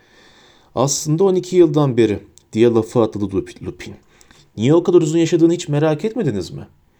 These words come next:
"Ona, ona çok iyi bakıyorduk," dedi Ron.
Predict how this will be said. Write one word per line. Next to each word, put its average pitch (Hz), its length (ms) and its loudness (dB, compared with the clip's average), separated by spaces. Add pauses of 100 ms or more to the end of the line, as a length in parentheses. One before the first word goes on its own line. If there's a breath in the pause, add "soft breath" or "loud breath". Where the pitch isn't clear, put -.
(520)
"Ona, 151 460 2 (600)
ona 117 240 -2
çok 180 280 2
iyi 247 120 0
bakıyorduk," - 640 -2 (420)
dedi 110 300 2
Ron. 98 180 0